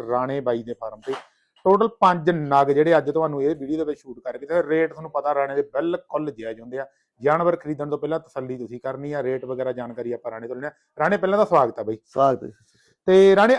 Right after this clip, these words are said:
Speaker 1: ਅੱਜ ਦੇ ਰੇਟ ਕਿੰਨੇ ਤੋਂ ਸ਼ੁਰੂ ਆ ਬਾਈ ਥੱਲੇ?
Speaker 2: ਅੱਜ ਰੇਟ ਆਪਣਾ ਪੈਂਤੀ ਹਜ਼ਾਰ ਤੋਂ ਸ਼ੁਰੂ ਆ ਤੇ ਪਚੱਤਰ ਹਜ਼ਾਰ ਤੀਕ ਆ ਜੀ।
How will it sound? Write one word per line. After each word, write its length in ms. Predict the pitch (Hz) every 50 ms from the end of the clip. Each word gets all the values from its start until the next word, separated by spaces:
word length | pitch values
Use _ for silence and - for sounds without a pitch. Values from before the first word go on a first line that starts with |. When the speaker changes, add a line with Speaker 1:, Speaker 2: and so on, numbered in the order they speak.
| 214 208
Speaker 1:
ਅੱਜ 140 | 208 180 208
ਦੇ 140 | 190 208
ਰੇਟ 160 | 208 208 208 226
ਕਿੰਨੇ 400 | - _ - 247 233 226 226 220
ਤੋਂ 100 | 214 202
ਸ਼ੁਰੂ 260 | - 185 208 226 202
ਆ 40 | 156
ਬਾਈ 120 | 151 175
ਥੱਲੇ? 240 | 180 - 170 196 214
Speaker 2:
ਅੱਜ 180 | 214 185 180
ਰੇਟ 400 | 233 220 202 202 202 208 202 202
ਆਪਣਾ 240 | 214 208 208 214 214
ਪੈਂਤੀ 480 | 208 208 - 208 196 180 - 208 196 180
ਹਜ਼ਾਰ 200 | 185 190 180 170
ਤੋਂ 120 | 185 185
ਸ਼ੁਰੂ 280 | 156 - 170 185 190 185
ਆ 40 | 175
ਤੇ 140 | 175 170
ਪਚੱਤਰ 360 | 165 - 180 180 170 - 156 156
ਹਜ਼ਾਰ 180 | 165 165 147
ਤੀਕ 240 | - - 113 98 95
ਆ 60 | 87
ਜੀ। 80 | 78